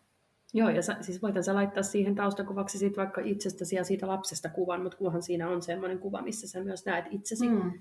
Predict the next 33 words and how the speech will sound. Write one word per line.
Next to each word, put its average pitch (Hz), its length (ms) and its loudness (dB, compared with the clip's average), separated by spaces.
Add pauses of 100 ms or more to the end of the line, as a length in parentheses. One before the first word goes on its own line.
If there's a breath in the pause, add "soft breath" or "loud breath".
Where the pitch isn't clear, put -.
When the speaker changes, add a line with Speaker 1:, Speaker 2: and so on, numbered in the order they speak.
(300 loud breath)
Speaker 2:
mm. 180 360 0
Speaker 1:
Et 175 120 -2
jos - 180 -6
nyt 165 140 -12
tuntuu 196 320 -4
siltä, 226 400 -8
että 226 160 -12
en, 208 240 -4 (100)
en 196 200 -2
voi 196 220 -2
o-, 196 140 -8
laittaa 185 500 -6
vain 180 180 0
itsestäni 214 600 2
vielä, 254 380 8 (280)
niin 233 140 4
Speaker 2:
Mm. 233 60 8
Speaker 1:
aloittaa 208 380 8
sitten 180 280 -4
sillä. 202 340 -2 (680 soft breath)
Speaker 2:
Joo, 196 240 10
sekin, 175 520 4
se 214 220 6
vaatii 202 320 8
tietyn 160 360 0
kynnyksen 156 520 -2
ylittämistä, 151 480 -2
että - 120 -6
enhän 160 320 -2
mä 160 180 -2
nyt - 260 -16 (160)
voi. - 220 -12 (400)
Speaker 1:
Mm. 196 360 2